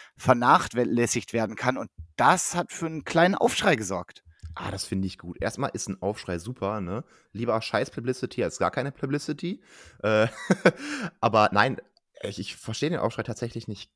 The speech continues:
Speaker 2: ganz gut. Und jetzt will ich mich gar nicht direkt in den nächsten Aufschrei stürzen. Aber mein Gedanke ist so ein bisschen, a-, alleine wenn ich eine Trainingsplanung für nach, also wirklich Kinder mache, ne, präpubertäre Kinder mache,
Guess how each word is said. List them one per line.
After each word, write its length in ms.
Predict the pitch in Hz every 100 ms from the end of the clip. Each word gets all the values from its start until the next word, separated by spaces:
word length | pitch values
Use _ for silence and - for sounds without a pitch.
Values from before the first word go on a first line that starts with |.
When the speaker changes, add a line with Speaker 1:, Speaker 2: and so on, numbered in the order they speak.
| -
Speaker 2:
ganz 560 | 104 139 190 - - -
gut. 480 | 135 180 330 - -
Und 60 | 107
jetzt 120 | 98
will 80 | 120
ich 100 | 120
mich 100 | 101
gar 120 | 113
nicht 120 | 113
direkt 160 | 107 -
in 80 |
den 100 | 104
nächsten 280 | 107 - 82
Aufschrei 420 | 69 110 - 98
stürzen. 480 | 101 95 98 - 123 - - -
Aber 380 | - 107 104 104
mein 220 | 101 107 151
Gedanke 320 | 143 143 -
ist 180 | - -
so 60 |
ein 80 | 120
bisschen, 560 | 117 - 127 117 117 _ _ _ _ _
a-, 60 | -
alleine 380 | - 117 156 170
wenn 120 | 147
ich 160 | 147 123
eine 340 | 127 123 117
Trainingsplanung 920 | - 135 147 123 - 120 117 117 117
für 520 | 113 - - 127 127 104
nach, 400 | 101 107 127 -
also 160 | 101 98
wirklich 440 | 107 110 - - _ _ _ _ -
Kinder 360 | 147 143 104
mache, 340 | 87 85 92 87
ne, 220 | 117 143
präpubertäre 760 | - 135 131 123 120 113 92
Kinder 320 | - 120 151
mache, 380 | 143 139 - 165